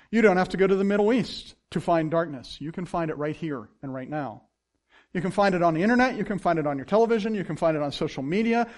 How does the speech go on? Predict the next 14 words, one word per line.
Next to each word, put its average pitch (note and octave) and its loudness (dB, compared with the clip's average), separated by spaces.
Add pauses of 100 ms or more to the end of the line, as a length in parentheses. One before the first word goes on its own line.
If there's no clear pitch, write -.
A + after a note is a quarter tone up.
(100)
You F#3 -2
can E3 -2
find E3 0
it C3+ -4
in B2+ -8
books. A3 2
You F#3 -6
can E3 -6
find E3 -2
it C3+ -2
at - -12
palm, G#3 -2 (160)
palm A3+ 2
readers. A#3+ -2